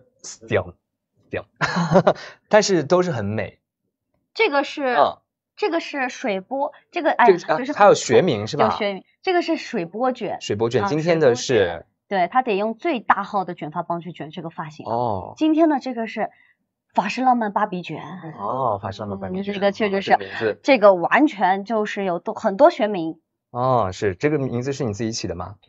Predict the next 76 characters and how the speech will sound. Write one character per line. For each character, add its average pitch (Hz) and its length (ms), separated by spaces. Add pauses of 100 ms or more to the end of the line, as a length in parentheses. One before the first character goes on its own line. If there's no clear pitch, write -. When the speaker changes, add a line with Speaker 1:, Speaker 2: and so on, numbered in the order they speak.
(120)
Speaker 2:
不 381 140
是 381 160
啊。 403 340
Speaker 1:
哦， - 120
真 196 160
的 208 80
是 180 100
有 156 80
这 123 100
个 117 60
名 95 160
字。 - 60
Speaker 2:
真 494 100
的。 466 540
Speaker 1:
哦， 110 80
是 196 160
我 135 120
孤 139 140
陋 143 140
寡 101 180
闻 98 160
了。 113 140 (300)
<laughs> - 360
来 - 80
看 202 180
这， 214 200
Speaker 2:
真 - 100
的。 - 260
Speaker 1:
这 254 160
个， 120 220
这 233 100
个， 160 100
这 190 140
张 147 140
照 113 140
片， 101 320 (540)
它 190 100
是 160 340
一 117 80
个 147 180
很 113 160
居 98 40
家。 294 80
Speaker 2:
是 247 80
在 269 120 (120)
米 131 100
兰 175 160
的 214 100
时 202 140
候。 180 240 (580)
Speaker 1:
哦， 107 220
好 - 160
的， 101 300
啊， 127 180
就 131 140
是 135 60
很 101 260
悠-， 139 200
休 170 180
闲 101 180
的 101 60
感 98 140
觉， - 140
是 - 100
吧？ 92 120
Speaker 2:
对， 220 240
这 311 100
是 302 140
在 226 420
米 175 160
兰 160 220
的 220 80
时 202 100
候。 165 240
Speaker 1:
这 233 140
个， 156 400